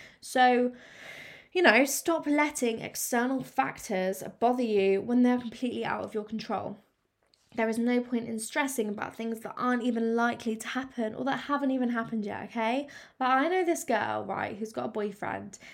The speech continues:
and every time, like, he goes out clubbing with his friends, or before he goes out,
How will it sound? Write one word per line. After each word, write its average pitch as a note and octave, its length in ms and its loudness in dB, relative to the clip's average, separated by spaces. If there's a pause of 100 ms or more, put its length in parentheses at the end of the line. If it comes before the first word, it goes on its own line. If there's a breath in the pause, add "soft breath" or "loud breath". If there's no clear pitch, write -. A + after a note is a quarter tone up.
(100)
and A3 120 -6
every C4 280 6
time, B3 560 2
like, A3 280 4
he B3+ 340 0
goes A3+ 300 6
out A3 280 4
clubbing A3 340 -4
with G3+ 140 -8
his G#3+ 180 -4
friends, A3+ 680 0 (320 loud breath)
or G#3+ 60 -6
before B3 400 4
he A3 80 -2
goes - 320 -4
out, A#3 380 0